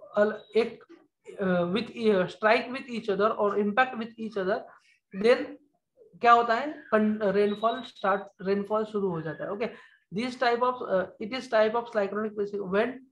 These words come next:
two concentrating air masses, okay, these are the two concentrating air masses, that is cold polar air mass and warm westerly air mass,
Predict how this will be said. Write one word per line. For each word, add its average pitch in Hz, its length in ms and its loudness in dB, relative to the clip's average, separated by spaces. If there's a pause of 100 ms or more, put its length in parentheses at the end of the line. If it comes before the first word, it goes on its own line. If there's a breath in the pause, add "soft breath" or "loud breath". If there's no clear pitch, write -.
(140)
two 302 100 2 (180)
concentrating 226 720 0 (120)
air 214 240 4
masses, 175 420 -4 (100)
okay, 202 220 -4 (500 loud breath)
these 220 200 -2
are 220 160 8
the 233 160 0
two 262 140 -10 (360)
concentrating 220 580 -2
air 196 220 4
masses, 170 480 -4 (460 loud breath)
that 196 140 2
is 226 200 -4 (140)
cold 226 340 4
polar 233 240 2 (140)
air 226 160 0
mass 247 320 -2
and 214 260 -2
warm 226 240 4 (380)
westerly 220 640 -2
air 170 260 0
mass, 143 180 -10